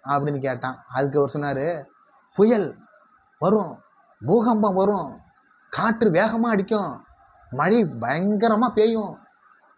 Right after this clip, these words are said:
புயல் அடிக்கும், பூகம்பம் வரும், காற்று அடிக்கும், மழை வேகமா பெய்யும், வானம் அலறும்,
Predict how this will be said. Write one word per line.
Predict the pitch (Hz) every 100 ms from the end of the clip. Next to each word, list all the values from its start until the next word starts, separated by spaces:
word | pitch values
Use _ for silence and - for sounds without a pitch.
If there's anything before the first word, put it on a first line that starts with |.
| _ _ _ -
புயல் | 170 226
அடிக்கும், | 202 226 214 226 165
பூகம்பம் | 185 226 226 208
வரும், | 190 240 226
காற்று | - 185 226 220
அடிக்கும், | 202 202 233
மழை | 165 190 208
வேகமா | 170 214 220 240
பெய்யும், | 240 240 240 247 226 165 - _ _ _ _ _ _
வானம் | 117 156 220 247
அலறும், | 180 160 240 254 240 170 120 -